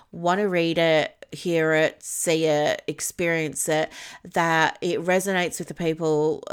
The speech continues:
that it's meant for in this moment, and that it becomes a catalogue of education, information, inspiration, downloads, all that sort of stuff for future people who I haven't even met yet.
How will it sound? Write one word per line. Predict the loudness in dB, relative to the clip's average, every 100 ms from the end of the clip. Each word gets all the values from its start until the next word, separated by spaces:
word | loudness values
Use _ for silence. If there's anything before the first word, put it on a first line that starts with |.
| -4
that | 0 0 -2
it's | -6 -6 -6
meant | -6 -4 -6
for | -2 2 4 2
in | -2 -6
this | -6 -6 -4
moment, | -2 -2 -2 -4 -6 -6
and | -2 -2 -2 0
that | 2 2 -2 -14 -18 -4
it | -4 -2
becomes | -4 -2 -2 -2 -4 -6 -4
a | -4
catalogue | -4 0 2 6 4 4 0 -6 -14 -20 -20 _
of | 0 4 4 2 -4 -12 -18 _ _ -6 0
education, | 2 0 0 0 2 0 -2
information, | -4 -4 -4 -4 -2 -2 -4
inspiration, | -4 -2 -2 -4 -2 0 0 0 -2 -2 -4 -2
downloads, | 2 2 2 -2 -4 -2 -2 -4 -8 -16 -18 -10 -2
all | 2 4 4
that | 2 -2
sort | -4 -6
of |
stuff | -6 -2 2 2 0
for | -4
future | -6 -4 -4 -2 -2
people | 0 -2 -2 -4
who | -2 0
I |
haven't | 0 0 0
even | -2 -4 -4
met | -4 -2
yet. | 0 0